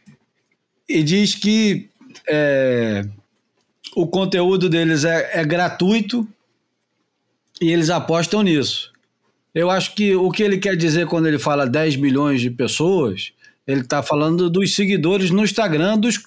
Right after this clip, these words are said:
competidores. Ele não tá falando da W S L. A W S L nunca se aproximou desse número em nada. Possivelmente eles têm, é, de maneira interna, nunca divulgaram nada disso. Até hoje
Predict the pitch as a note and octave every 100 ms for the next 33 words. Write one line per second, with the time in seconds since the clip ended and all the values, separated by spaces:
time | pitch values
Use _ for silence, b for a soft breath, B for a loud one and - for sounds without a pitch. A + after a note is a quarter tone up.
0 | _ - G3+ G3 A#3 A#3+ G#3 G3+ B2 C3
1 | E3+ G#3+ A#3+ A#3 A#3 G3+ E3 E3 D#3+ D3
2 | D#3+ C#3+ G#2 G2+ b b b C3+ D3+ F3
3 | F3 - G#3+ G#3+ A#3+ B3 - A#3 B3+ A#3
4 | A3 G#3+ G#3 G3 - G3+ A3+ A3+ C4 A#3
5 | G3 F#3 A#2 G#2 b b b b b F#3
6 | E3 A3+ G#3+ G#3+ G3+ A#3+ A3 A3+ A3 F#3+
7 | - G3+ G3+ D3 G#2+ - _ _ - D3
8 | C#3 B2 A2 A#2 D3+ D#3 D#3 D3+ C#3+ E3+
9 | F#3+ D#3 C#3 G3 F3 D3 D3 C3+ C#3+ C#3
10 | D3 F3 G3 D#3 C3 E3 E3+ - - -
11 | - A#2 D#3+ D3 E3 C3+ A#2